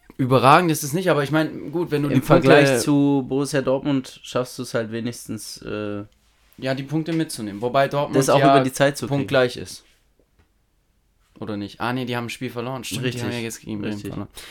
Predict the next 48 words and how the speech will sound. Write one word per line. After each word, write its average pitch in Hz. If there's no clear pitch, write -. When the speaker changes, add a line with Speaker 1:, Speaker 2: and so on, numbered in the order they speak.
Speaker 2:
Ähm, 104
ja. 98
Speaker 1:
Aber 156
insgesamt 208
halt 175
kann 185
man 190
schon 180
sagen, 175
es -
ist -
überraschend, 147
wie 123
es 113
bis -
jetzt 104
läuft. 107
Also 120
gut, 170
Speaker 2:
Ja, 147
Speaker 1:
Union 170
Speaker 2:
wobei 156
Speaker 1:
ist 165
Speaker 2:
ich 160
Speaker 1:
man 147
langsam 143
gewohnt, 139
dass 123
die 117
gut -
reinstarten. 131
Jetzt 117
müssen 123
wir 113
kurz -
Speaker 2:
Oh, 131
den 107
muss 131
er 117
querlegen, 110
Bro. 101
Speaker 1:
Ja. -
Speaker 2:
Naja, 110
auch -
nicht 101
so 135
Speaker 1:
Gute 139
Speaker 2:
wichtig. 135